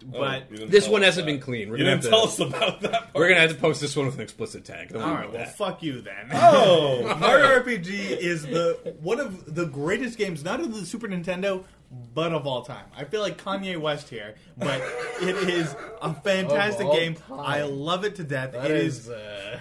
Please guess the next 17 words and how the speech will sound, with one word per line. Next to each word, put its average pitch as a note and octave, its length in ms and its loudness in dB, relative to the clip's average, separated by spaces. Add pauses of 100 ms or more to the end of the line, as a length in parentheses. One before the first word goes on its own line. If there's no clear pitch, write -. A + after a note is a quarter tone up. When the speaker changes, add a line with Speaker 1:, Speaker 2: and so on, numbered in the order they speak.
Speaker 2:
it F3 200 -6
takes G#3 320 -4
the A3 120 -10
R F#3 180 -2
P G3+ 120 -8
G, E3+ 80 -8
Speaker 4:
bold D#3+ 340 4
statement, C#3 560 -6
sir. - 140 -10
Speaker 2:
it D#3+ 180 -2
takes E3 280 2
the G3 200 -8
R-, F3+ 240 -6
R F#3 140 -4
P A#3 120 -6
G F3+ 200 -6
format D3+ 560 -4